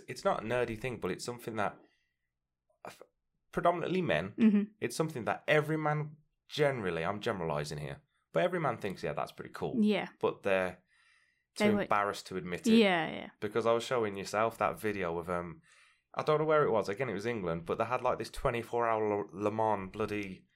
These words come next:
Speaker 2: Race.
Speaker 1: Is it Le Mans or Le Mans?
Speaker 2: Le
Speaker 1: Either way,
Speaker 2: Mans.
Speaker 1: they did that twenty-four hour race, but it was Scalextrics.
Speaker 2: <laughs>
Speaker 1: It was,
Speaker 2: Mad.
Speaker 1: they rented out a hall, and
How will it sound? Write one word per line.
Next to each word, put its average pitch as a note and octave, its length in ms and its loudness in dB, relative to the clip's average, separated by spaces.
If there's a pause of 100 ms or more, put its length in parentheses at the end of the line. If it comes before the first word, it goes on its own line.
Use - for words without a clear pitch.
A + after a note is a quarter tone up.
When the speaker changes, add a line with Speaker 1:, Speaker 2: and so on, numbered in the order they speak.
(360)
Speaker 2:
Race. G3 400 -2
Speaker 1:
Is C#3 60 -4
it C3+ 80 2
Le D3+ 60 0
Mans B2+ 280 -2
or F2 100 -4
Le F2 80 -6
Mans? F#2+ 180 -8 (520)
Speaker 2:
Le A3 140 0
Speaker 1:
Either - 120 4
way, G#2 80 6
Speaker 2:
Mans. F#2+ 100 0
Speaker 1:
they G2 100 2
did G#2 220 -4
that F#2 240 -2
twenty-four G2 380 0
hour F2 160 2
race, E2+ 400 0 (100)
but C#3+ 120 -6
it G2 60 -2
was C3+ 100 -4
Scalextrics. D#3 1000 0
Speaker 2:
<laughs> - 60 -20 (840)
Speaker 1:
It D#3+ 100 0
was, D#4 160 2
Speaker 2:
Mad. E3+ 320 6
Speaker 1:
they D#3 80 4
rented F3+ 240 0
out E3+ 180 4
a B2 40 4
hall, G#2 640 2
and A#2 220 -4